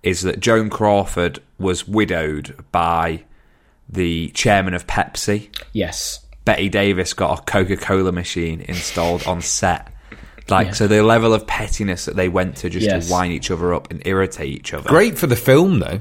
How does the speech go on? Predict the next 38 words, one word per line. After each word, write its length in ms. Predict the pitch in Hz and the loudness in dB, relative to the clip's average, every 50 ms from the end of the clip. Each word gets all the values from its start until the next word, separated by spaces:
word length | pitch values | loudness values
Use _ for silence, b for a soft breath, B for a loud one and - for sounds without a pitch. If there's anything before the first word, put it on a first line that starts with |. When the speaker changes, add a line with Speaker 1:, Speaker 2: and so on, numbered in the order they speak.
| - - | -8 -6
Speaker 1:
Great 520 | - 104 98 92 98 107 117 135 - 135 - | -2 -2 0 2 4 6 6 6 4 2 -4
for 120 | - 92 | -8 -8
the 80 | 90 87 | -8 -6
film. 160 | - 90 87 | -4 -2 2
Speaker 2:
Great 240 | 120 110 107 107 107 | 4 4 4 4 4
for 60 | 107 120 | 4 4
the 40 | 123 | 4
Speaker 1:
Really 280 | 131 131 135 127 120 | 4 4 4 4 2
Speaker 2:
film. 140 | 104 - - | 0 -2 -2
Speaker 1:
comes 340 | - 117 117 120 113 107 101 | -2 -2 0 0 -2 -4 -4
across 640 | 101 - - - - 110 110 110 107 - - - | -6 -8 -8 -6 0 2 2 2 2 -2 -6 -8
as 100 | 90 80 | -8 -4
well, 220 | 87 95 98 101 98 | -2 0 2 2 0
I 60 | 87 | 0
think, 340 | - - - 78 78 - - | -2 -4 -8 -8 -8 -8 -10
in 160 | 78 85 85 | -10 -10 -8
terms 320 | - - 98 90 90 87 | -6 -4 -4 -4 -4 -4
of 80 | 90 85 | -8 -8
the 80 | 87 85 | -10 -10
fact 260 | - - 92 - - | -6 -4 -6 -4 -4
that 100 | 90 92 - | -8 -8 -8
characters, 640 | - - 104 107 104 - - - - 95 87 - - b b b b b b b b b b b b | -6 -2 0 0 0 0 -2 -4 -4 -4 -4 -4 -6 b b b b b b b b b b b b
they 100 | - 123 | 2 4
don't 220 | 127 151 165 156 156 | 4 6 4 4 2
just 180 | 185 160 - | 0 0 0
hate 220 | - - 165 170 156 | 0 2 2 2 2
each 220 | 117 95 - - | 2 0 -2 -2
other, 80 | 95 90 | -2 -2
they 120 | 85 87 | 0 -2
wind 520 | 85 85 85 85 92 90 104 117 120 120 113 | -2 -2 -4 -2 -2 -2 -2 -2 -2 -2 -4
each 240 | 110 - - - 107 | -4 -4 -4 -6 -4
other 240 | 95 98 95 98 | -2 0 2 2
up 200 | 104 104 - - | 2 2 0 0
and 80 | 90 98 | -2 0
they 160 | 98 95 - - | 0 0 -2 -2
enjoy 540 | 95 98 92 85 92 101 98 110 110 107 95 | -4 -6 -4 -2 0 0 2 2 2 0 -2
doing 420 | - - 95 92 104 104 101 98 | -4 -4 -2 -2 0 -2 -2 -2
it. 180 | 92 85 - | -4 -6 -6